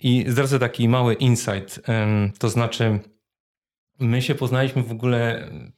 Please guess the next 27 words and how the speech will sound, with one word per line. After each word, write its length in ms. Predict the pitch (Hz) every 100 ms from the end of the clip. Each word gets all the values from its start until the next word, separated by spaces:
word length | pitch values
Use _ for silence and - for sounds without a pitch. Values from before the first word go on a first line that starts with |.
| _ _
poza 260 | 127 120 123
internetem 920 | 120 117 107 117 120 135 123 120 117
pierwszy 300 | - 120 -
raz 180 | 120 117
u 180 | 123 107
państwa 640 | 117 113 - - 117 110 - -
Sikorskich. 680 | - 127 120 107 - 113 -
Maciej, 520 | 117 113 110 110 107 -
Alina, 300 | 113 110 104
pozdrawiamy 600 | 101 110 107 110 107 104
serdecznie. 560 | 104 117 101 107 - 139 151 - - - - _
I 100 | 117
ty 200 | - 151
powiedziałaś 440 | 160 147 131 123
coś 200 | - 123
wtedy, 260 | - 131 117
pamiętam 380 | 117 120 120 110
coś, 300 | - - -
co 120 | -
mnie 160 | 110 107
bardzo 360 | 104 117 107
zmartwiło. 580 | 104 107 107 - 113 123 165 - - - 110
Zaraz 220 | 110 -
powiem, 220 | 120 110
dlaczego 340 | 110 110 104
mnie 120 | 104 104
zmartwiło, 520 | 113 101 - 135